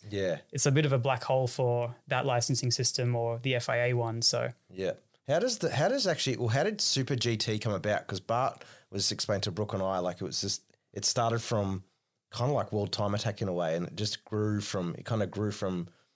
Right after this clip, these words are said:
Speaker 1: you know, a small thing to a big thing, and then had to control it. And
Speaker 2: Mm-hmm.
Speaker 1: can you explain to, like, the Aussie audience and, you know, the Americans, like,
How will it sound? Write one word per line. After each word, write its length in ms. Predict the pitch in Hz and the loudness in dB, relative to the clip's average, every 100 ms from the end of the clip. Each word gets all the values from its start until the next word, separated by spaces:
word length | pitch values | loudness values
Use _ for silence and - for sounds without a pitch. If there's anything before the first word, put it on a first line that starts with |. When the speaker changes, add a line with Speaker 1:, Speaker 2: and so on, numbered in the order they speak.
| _ - | _ -6
Speaker 1:
you 80 | 101 | -2
know, 140 | 92 | 0
a 40 | |
small 360 | - - 107 101 | 0 0 2 2
thing 260 | - 98 92 | 0 -2 -2
to 120 | 104 | -2
a 60 | 87 | -2
big 260 | 107 104 | -4 -2
thing, 160 | 113 98 | -2 -2
and 80 | 92 | -2
then 100 | 95 | -2
had 140 | 101 | -4
to 80 | - | -6
control 640 | 98 82 101 98 101 107 | -6 -4 0 2 2 0
it. 60 | 92 | 0
And 240 | 82 82 180 | -2 -2 4
Speaker 2:
Mm-hmm. 320 | 175 151 165 | 8 8 8
Speaker 1:
can 60 | 131 | 4
you 40 | |
explain 400 | 139 - 117 113 | 4 2 4 4
to, 100 | 117 | 2
like, 200 | 110 101 | 2 2
the 80 | 101 | 2
Aussie 240 | 95 95 92 | 0 2 0
audience 440 | 95 101 87 - | 0 -2 -2 -2
and, 180 | 85 82 | -2 -2
you 80 | 90 | -2
know, 120 | 85 | -2
the 100 | 90 | -2
Americans, 520 | 87 92 95 92 82 | 0 0 0 -2 -2
like, 220 | 87 - | -2 -4